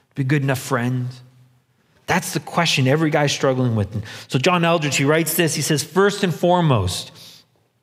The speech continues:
we still need to know what we never heard or heard so badly from our fathers. We need to know who we are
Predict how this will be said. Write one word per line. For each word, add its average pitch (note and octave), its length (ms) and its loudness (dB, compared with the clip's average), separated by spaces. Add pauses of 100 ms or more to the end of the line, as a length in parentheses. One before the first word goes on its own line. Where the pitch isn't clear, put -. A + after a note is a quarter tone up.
(200)
we A#2 100 2
still F#3 260 2
need F#3 200 2
to F3+ 80 2
know D3+ 340 4
what C#3+ 180 2
we C3 100 2
never C#3+ 340 2
heard A2+ 540 0 (200)
or A#2+ 140 0
heard B2+ 280 0
so D3+ 200 2
badly B2+ 400 0
from A2+ 220 -4
our G#2 80 0
fathers. F#2+ 640 -8 (1000)
We B2 80 4
need D#3+ 180 4
to E3 60 4
know D3+ 160 4
who C3+ 200 0
we F#3+ 180 4
are G#2 460 0